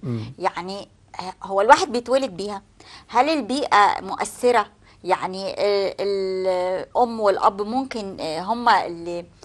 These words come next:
Speaker 2: ي-، يقدموا لل-، للابن، آه، فكرة، آه، إنه لازم يتحمل المسؤولية؟ هل ده إحساس شخصي بإنه أنا لازم، آه، أبقى كده، آه، أنا عشان أنجح أبقى فعلًا أتحمل المسؤولية وبقدها؟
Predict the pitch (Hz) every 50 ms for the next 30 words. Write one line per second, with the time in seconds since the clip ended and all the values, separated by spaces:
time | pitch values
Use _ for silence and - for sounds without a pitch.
0 | - - - - _ - 170 175 185 185 185 185 180 180 180 170 - - 170 170
1 | 165 - 277 294 294 269 220 196 180 170 175 180 180 180 175 175 170 170 165 -
2 | - 175 175 185 175 - - - 233 202 190 185 175 170 - - - - _ _
3 | _ - - 185 185 180 - - 269 269 - 285 214 196 185 - _ _ - 156
4 | 160 170 165 151 147 - - - - _ _ - 180 180 180 185 180 175 165 202
5 | 247 269 226 202 180 - - - - 214 208 202 190 175 170 175 - - - 175
6 | 185 185 180 175 - - - - - - - 226 254 294 320 233 226 277 262 -
7 | - - - - 262 262 285 302 285 - - - - 277 294 285 - - - 233
8 | 214 196 170 175 120 156 220 233 247 269 269 - - 269 269 285 277 269 285 302
9 | 302 269 202 208 196 185 - - - 190 190 185 - - - 170 - - - 175
10 | - - - 233 208 214 196 190 - - 170 170 180 185 185 - - - - 190
11 | 185 180 185 185 185 - - - - - - - 180 - - 240 226 - - 254
12 | 254 240 220 220 - - - 180 170 135 139 185 190 175 - - - - - 240
13 | 202 226 214 196 - - - - - - 214 214 202 196 190 175 160 160 - -
14 | - 175 190 - 196 185 175 - - - - 160 165 - - 180 185 180